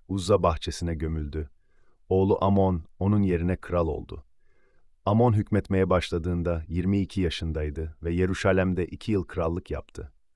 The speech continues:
Annesinin adı Yotvalı Haruts'un kızı Meşullemet'ti. Babası Manaşşe gibi Yahve'nin gözünde kötü olanı yaptı.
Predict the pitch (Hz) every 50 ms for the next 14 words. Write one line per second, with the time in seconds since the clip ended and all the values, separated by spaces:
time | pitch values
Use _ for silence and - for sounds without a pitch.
0 | _ _ _ _ _ _ _ _ _ _ _ _ _ - - 95 104 107 110 104
1 | - - 107 107 101 95 87 80 95 92 87 - _ _ - - - 85 98 101
2 | - - 101 95 101 92 85 90 90 92 90 - - - 90 85 - - 80 85
3 | 95 92 90 80 - - 80 78 76 78 78 - _ - - - 69 - - _
4 | _ - _ _ _ _ _ _ _ - - - _ - - 92 90 101 - -
5 | 117 104 98 101 104 104 98 - - 87 76 78 71 76 78 76 - _ - 87
6 | 101 101 104 101 - 110 110 113 113 110 98 101 92 80 92 95 87 95 90 -
7 | - 92 - - 110 104 90 85 80 80 80 73 - - _ - - - - -